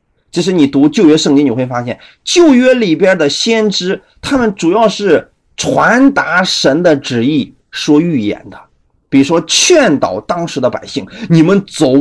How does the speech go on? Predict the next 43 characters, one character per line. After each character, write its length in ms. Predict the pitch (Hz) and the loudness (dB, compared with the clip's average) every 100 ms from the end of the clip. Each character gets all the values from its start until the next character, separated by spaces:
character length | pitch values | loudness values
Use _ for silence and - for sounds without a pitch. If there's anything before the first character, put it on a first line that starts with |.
| 143 | 0
错 440 | - - 233 156 | -4 -2 2 2
了， 240 | 113 73 - | 0 -4 -6
赶 240 | 127 190 | -4 -2
紧 160 | 165 123 | -2 -4
回 280 | 104 110 139 | -4 -6 -6
头 200 | 123 127 | -6 -8
吧， 240 | 113 - 196 | -8 -10 -10
要 240 | 190 226 147 | -2 0 0
不 140 | 120 | 0
然 140 | 131 147 | -2 -2
神 340 | - 135 135 | -4 -4 -2
的 340 | 143 120 85 - _ _ | 0 0 -2 -12 _ _
管 320 | - 120 110 | -4 -4 -4
教、 320 | 117 165 104 85 _ | -6 -6 -6 -12 _
神 360 | - - 127 147 | -16 -6 -4 -2
的 320 | 143 113 95 _ - | 0 -2 -4 _ -4
审 320 | - 151 107 | -2 -2 -4
判 260 | 92 113 | -8 -12
就 140 | 104 95 | -12 -14
来 240 | - - | -18 -20
临 100 | - _ - | -20 _ -20
了。” 160 | - _ _ _ _ _ _ _ _ _ _ _ _ _ _ - | -20 _ _ _ _ _ _ _ _ _ _ _ _ _ _ -2
这 80 | |
是 140 | 254 226 | 0 0
旧 200 | 247 170 | 2 2
约 80 | 120 | 2
的 80 | |
先 300 | 107 - 107 | -2 -4 -8
知， 240 | 101 104 - _ _ | -8 -12 -12 _ _
他 140 | - 185 | -4 -2
们 200 | 139 98 _ _ | -2 -4 _ _
所 220 | - 127 | -4 -2
做 160 | 113 139 | 0 0
的 80 | 120 | -2
事 160 | - | -4
工。 260 | 110 110 - - - | -4 -6 -8 -20 -6
到 140 | - 285 | 0 2
了 140 | 226 | 2
新 480 | - - 294 330 320 | -2 0 2 4 4
约 100 | 269 | 4
的 100 | 226 | 2
时 220 | 196 127 | -2 -8
候， 260 | - 135 | -2 -2